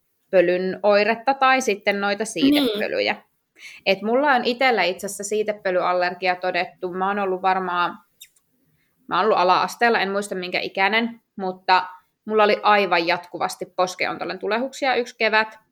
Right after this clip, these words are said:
Speaker 1: Ja mä olin siis tosi kipeä. Mulla oli koko ajan korkea kuume. Sitten,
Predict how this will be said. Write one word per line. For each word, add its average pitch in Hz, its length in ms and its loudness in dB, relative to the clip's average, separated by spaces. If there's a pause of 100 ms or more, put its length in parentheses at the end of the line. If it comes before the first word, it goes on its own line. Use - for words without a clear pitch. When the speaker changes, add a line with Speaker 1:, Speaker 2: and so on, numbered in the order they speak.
(160)
Speaker 1:
Ja 185 220 4 (280)
mä 214 100 2
olin 214 140 4
siis 240 200 -4
tosi 277 280 2
kipeä. 175 360 -4
Mulla 208 160 -6
oli - 80 -4
koko 269 280 -6
ajan 208 220 2
korkea 214 440 0 (120)
kuume. 226 500 0 (480)
Sitten, 214 460 4